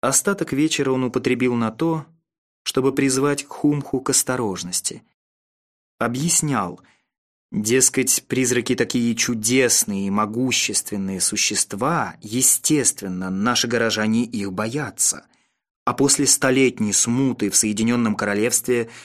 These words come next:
стали почитать спокойствие граждан наивысшей ценностью, поэтому теперь приходится защищать их от любых волнений.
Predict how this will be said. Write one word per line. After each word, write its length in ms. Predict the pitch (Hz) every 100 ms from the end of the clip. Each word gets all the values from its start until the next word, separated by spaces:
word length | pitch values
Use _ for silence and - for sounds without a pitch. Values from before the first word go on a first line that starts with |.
| -
стали 400 | - - 107 107
почитать 520 | 104 - 90 98 95
спокойствие 720 | - - 92 98 92 - 95
граждан 680 | 95 104 95 98 98 101 104
наивысшей 560 | 104 98 87 90 - 107
ценностью, 880 | - - 170 110 92 - - 65 - - - -
поэтому 420 | 98 107 107 107
теперь 380 | - - 135 170
приходится 580 | 131 113 143 160 160 147
защищать 880 | 143 165 - 165 160 - 90 90 90
их 220 | 92 - _ _ -
от 200 | 165 170
любых 500 | 175 131 107 90 -
волнений. 640 | 92 95 95 90 90 -